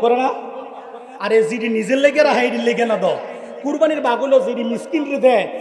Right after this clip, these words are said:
আমরা বড় লোক তারা কেমনে দেয় জানেন নি? হগুলি ছোট্ট ছোট্ট ছোট্ট ছোট্ট ছোট্ট ছোট্ট ছোট্ট করে গোস্তের টুকরা করে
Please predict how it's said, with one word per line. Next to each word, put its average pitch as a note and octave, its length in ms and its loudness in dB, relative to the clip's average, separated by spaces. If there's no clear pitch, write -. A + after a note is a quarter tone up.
আমরা G3+ 200 -6
বড় A3+ 320 -2
লোক - 180 -4
তারা A#3 360 2
কেমনে C#4 240 2
দেয় C#4 140 6
জানেন A#3+ 260 0
নি? G3 180 -4
হগুলি B3 260 0
ছোট্ট - 240 -6
ছোট্ট - 280 -10
ছোট্ট D#4 160 -10
ছোট্ট C#4 240 -10
ছোট্ট - 240 -10
ছোট্ট - 280 -12
ছোট্ট C#4 160 -14
করে C4+ 180 4
গোস্তের A3+ 380 2
টুকরা C#4+ 220 2
করে D4+ 240 6